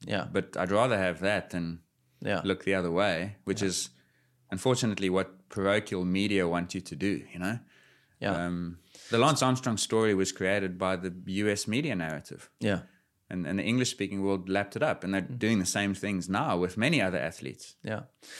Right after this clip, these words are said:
Speaker 1: It's just, uh, g-, g-, go back to our sort of, uh, little discussion on history. So once we had the Ben Johnson case in nineteen eighty-eight, a, lo-, a lot of, it was kind of a, a, a dead period between the late nineteen eighties till,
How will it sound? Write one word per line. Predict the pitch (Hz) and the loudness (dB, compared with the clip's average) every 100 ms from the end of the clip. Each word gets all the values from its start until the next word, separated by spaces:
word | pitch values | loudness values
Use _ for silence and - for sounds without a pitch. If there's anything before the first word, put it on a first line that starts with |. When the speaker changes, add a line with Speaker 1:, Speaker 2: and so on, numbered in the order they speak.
| - | -8
Speaker 1:
It's | 214 - | 0 2
just, | 262 - | 4 4
uh, | 175 147 135 | 6 8 6
g-, | - - - | 0 -6 -8
g-, | - 120 | -10 -2
go | - 123 | 2 4
back | 135 - | 2 2
to | 139 117 | 4 6
our | 113 | 4
sort | - 117 | 2 0
of, | 104 117 | 0 2
uh, | 104 104 | 2 2
little | 113 117 110 | -2 -2 0
discussion | 107 - 120 - 107 | 0 2 0 0 -2
on | 98 | 0
history. | 131 - - | 0 0 0
So | - 127 120 - - - - | 4 4 4 -2 -20 -20 -2
once | 139 170 190 | 2 4 6
we | 147 | 6
had | 135 127 123 | 6 2 2
the | 117 110 101 117 | 2 2 0 0
Ben | 113 | 2
Johnson | 110 110 110 | 2 0 -2
case | 104 107 - | -2 -2 0
in | 101 | -2
nineteen | 98 - | -2 -2
eighty-eight, | 98 98 101 101 - - - - - | -2 0 0 0 -6 -18 -20 -14 -2
a, | 110 | 2
lo-, | 127 - | 2 4
a | |
lot | 131 170 | 4 6
of, | 190 123 - - _ - - - - 87 | 4 0 -6 -14 _ -20 -16 -14 -10 -8
it | - 165 | -8 -6
was | - | -4
kind | 226 | 0
of | 226 | 2
a, | 139 110 _ - - | 2 -2 _ -20 -6
a, | - 120 120 117 | 0 2 2 -2
a | 110 _ | -6 _
dead | 143 170 131 | 4 4 4
period | - 113 98 | 2 4 2
between | 104 - 110 107 | -2 0 2 2
the | |
late | 104 120 - | 2 0 0
nineteen | 113 113 110 | 0 0 0
eighties | 107 107 98 - | 0 -2 -6 0
till, | 117 | 2